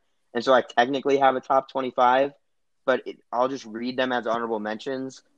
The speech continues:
and I'll read them in order of who I think is, you know, the worst to the best.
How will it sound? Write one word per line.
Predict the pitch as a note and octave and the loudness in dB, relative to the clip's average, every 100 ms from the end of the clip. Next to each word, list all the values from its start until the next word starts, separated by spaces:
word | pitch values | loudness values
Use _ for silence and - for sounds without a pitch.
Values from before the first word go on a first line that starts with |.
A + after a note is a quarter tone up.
| _ | _
and | B2 | 2
I'll | A#2+ | 4
read | A#2+ A#2+ | 2 2
them | B2 A#2 B2 | 2 2 -4
in | A#2+ | -6
order | A2+ A#2 A#2 | -4 0 2
of | A#2 | 2
who | A2+ | 2
I | A#2 | -2
think | G#2+ A2+ - | -2 -8 -8
is, | A#2 G#2 G2+ - _ _ | -8 -8 -14 -20 _ _
you | A#2+ A#2 | -8 -2
know, | A#2 G#2+ G2+ - _ | 2 2 0 -6 _
the | G2+ | -2
worst | A2+ A2+ A#2 A#2+ - - _ _ _ | 2 4 4 4 -4 -16 _ _ _
to | A#2 | -4
the | |
best. | G2+ G#2 G2+ B2 - | 0 2 0 -2 -12